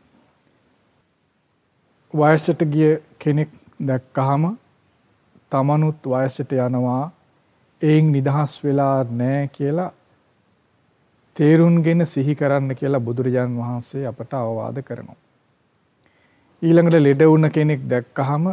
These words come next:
මමත් ලෙඩ වෙන ස්වභාවයෙන් යුක්තයි, එයින් තාම නිදහස් වෙලා නෑ කියලා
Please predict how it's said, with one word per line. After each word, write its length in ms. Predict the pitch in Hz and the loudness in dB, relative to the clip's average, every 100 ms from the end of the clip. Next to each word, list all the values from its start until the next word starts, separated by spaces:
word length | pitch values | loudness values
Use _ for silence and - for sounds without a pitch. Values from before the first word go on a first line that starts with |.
| - _ _ _ _ _ _ _ _ _ _ _ _ _ _ _ _ _ _ _ _ _ _ _ _ _ | -6 _ _ _ _ _ _ _ _ _ _ _ _ _ _ _ _ _ _ _ _ _ _ _ _ _
මමත් 420 | 175 156 160 170 | -2 2 2 0
ලෙඩ 280 | 147 139 147 | 0 2 2
වෙන 180 | 151 151 | 2 0
ස්වභාවයෙන් 480 | 147 131 139 139 131 | -2 -2 0 0 -2
යුක්තයි, 500 | 120 - 135 147 165 | -6 -6 -4 -2 -4
එයින් 340 | 139 135 147 135 | -4 -4 -4 -6
තාම 260 | 127 127 131 | -4 -4 -4
නිදහස් 540 | 120 117 123 131 - | -6 -6 -6 -8 -6
වෙලා 220 | 127 123 | -4 -4
නෑ 300 | 117 117 123 | -4 -6 -6
කියලා 420 | 117 135 143 190 | -6 -6 -6 -6